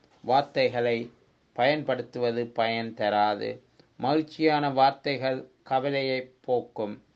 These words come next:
வாழ்வை ஒரு சீராக வைக்கும். கஷ்டம் வரும்போது சிரிக்க பழகுங்கள். இது ஒரு தைரியமான செயல்.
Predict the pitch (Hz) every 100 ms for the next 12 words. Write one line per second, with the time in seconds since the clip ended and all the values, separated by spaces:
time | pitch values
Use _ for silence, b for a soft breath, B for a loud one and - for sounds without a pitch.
0 | b b b b 123 139 143 143 139 -
1 | 123 120 - 143 139 131 123 123 113 107
2 | - 107 107 120 - 127 127 - 143 135
3 | 135 151 151 151 151 151 160 147 - 127
4 | 123 117 - 110 110 107 110 107 107 110
5 | - 123 123 123 120 117 120 113 113 113
6 | 107 110 110 110 - 113 104 107 -